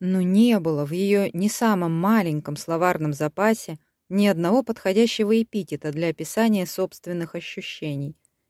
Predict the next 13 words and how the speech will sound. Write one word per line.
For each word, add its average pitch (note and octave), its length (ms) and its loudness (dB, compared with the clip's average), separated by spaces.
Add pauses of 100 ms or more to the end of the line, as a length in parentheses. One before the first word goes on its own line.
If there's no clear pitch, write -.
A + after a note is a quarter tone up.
(160)
И A3 200 6
ни A3 120 6
у A3+ 80 4
кого A#3+ 300 2
из F#3+ 100 2
живущих G3+ 580 0
на E3 120 -6
Земле F3+ 480 0
их E3 180 -6
бы E3+ 160 -4
тоже A#3 400 0
не D#3+ 80 -6
нашлось, E3 560 -6